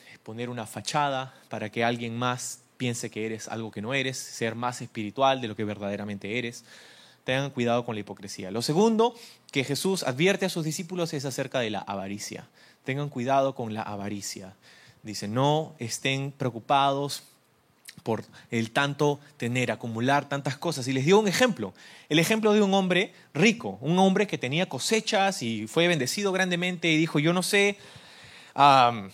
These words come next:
dónde voy a poner todas mis cosechas, así que voy a construir graneros más grandes". Y eso fue el ejemplo que vimos la semana pasada.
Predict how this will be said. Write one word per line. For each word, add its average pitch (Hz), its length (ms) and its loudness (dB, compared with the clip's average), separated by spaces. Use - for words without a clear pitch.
dónde 175 260 4
voy 185 100 6
a 180 40 2
poner 165 220 2
todas 185 180 4
mis 170 100 0
cosechas, 196 460 0
así 151 180 -2
que 165 80 -2
voy 165 100 6
a 175 40 0
construir 151 320 0
graneros 143 340 0
más 127 160 0
grandes". 190 480 0
Y 180 40 2
eso 185 120 -2
fue 180 140 -2
el 170 80 0
ejemplo 170 340 -4
que 147 80 -2
vimos 139 220 -4
la 123 80 -4
semana 107 320 -6
pasada. - 420 -10